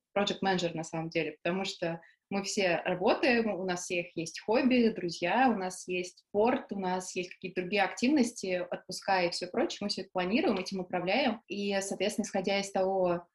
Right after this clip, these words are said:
что нам интересно, мы принимаем какое-то или иное решение, и туда идём, или в другую сторону.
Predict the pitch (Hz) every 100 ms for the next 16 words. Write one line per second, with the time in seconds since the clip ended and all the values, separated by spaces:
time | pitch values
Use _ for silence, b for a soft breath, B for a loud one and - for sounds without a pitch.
0 | _ - - 214 202 185 185 202 349 -
1 | 202 220 262 180 180 220 220 185 180 185
2 | 185 175 175 - 233 311 202 180 170 190
3 | 208 175 170 - 185 170 170 165 175 170
4 | 156 175 185 - 175 165 160 156